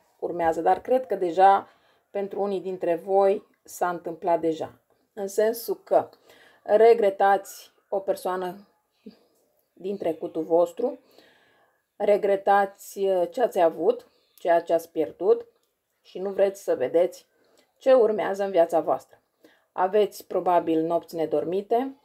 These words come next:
în care stați și vă gândiți, „Oare cu ce am greșit? Oare de ce s-a întâmplat așa? Oare ce pot face? Oare, oare, oare, oare?” Și într-un continuu, „Oare, oare” sunteți.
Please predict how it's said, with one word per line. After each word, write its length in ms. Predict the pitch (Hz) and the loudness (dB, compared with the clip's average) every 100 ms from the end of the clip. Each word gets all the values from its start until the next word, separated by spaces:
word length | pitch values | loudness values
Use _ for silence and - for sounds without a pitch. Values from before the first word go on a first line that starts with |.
| _ | _
în 140 | 196 180 | -18 -6
care 320 | 180 175 170 | 0 2 2
stați 420 | 170 170 165 - | 0 0 0 -2
și 260 | - 185 165 | -14 -10 -6
vă 100 | 185 | -4
gândiți, 560 | 160 160 165 226 - _ _ _ - | -4 -6 -6 -8 -10 _ _ _ -4
„Oare 280 | 214 220 | 0 2
cu 120 | 196 180 | 0 -4
ce 120 | 202 | -6
am 140 | 170 | -6
greșit? 460 | 160 156 - 220 - | -6 -8 -6 -10 -4
Oare 300 | 196 170 180 | 2 4 4
de 120 | 185 | -2
ce 120 | 165 | -6
s-a 140 | 165 160 | -6 -6
întâmplat 520 | 156 156 156 151 151 | -4 -6 -2 -4 -4
așa? 480 | 156 - 175 214 - _ _ _ - | -10 -6 -4 -4 -6 _ _ _ 0
Oare 300 | 196 202 196 | 4 4 2
ce 180 | - | -4
pot 260 | - 180 - | -6 -6 -8
face? 480 | - 165 190 190 226 | -2 0 0 0 0
Oare, 460 | 190 170 170 185 | 2 4 4 4
oare, 380 | 165 160 160 165 | 4 4 4 4
oare, 380 | 165 151 147 156 | 4 4 2 2
oare?” 320 | 139 - 277 | 2 0 -2
Și 120 | 269 | -4
într-un 260 | 254 247 220 | -8 -8 -6
continuu, 640 | 208 202 - 170 165 208 | -4 -6 -8 -10 -4 0
„Oare, 260 | 175 175 180 | 4 4 4
oare” 280 | 170 160 131 | 4 4 2
sunteți. 500 | - 147 - - | -4 -12 -14 -20